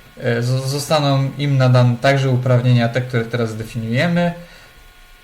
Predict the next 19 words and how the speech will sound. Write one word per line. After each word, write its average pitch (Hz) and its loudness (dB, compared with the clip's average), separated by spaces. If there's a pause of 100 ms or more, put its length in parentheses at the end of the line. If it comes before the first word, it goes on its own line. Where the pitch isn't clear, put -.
(160)
i 226 2
opcje 160 0
zastosuj 165 -2
na 156 0
dokumentach 135 0
przypisanych 127 0
do 123 0
katalogu 117 -2
i 107 -4
podkatalogów, 156 -2
czyli 175 -2
masowo 202 0
zmienimy 151 -2 (480)
uprawnienia 156 -2
na 185 0
wszystkich - -10
katalogach, 131 2
e, - -10
w, - -18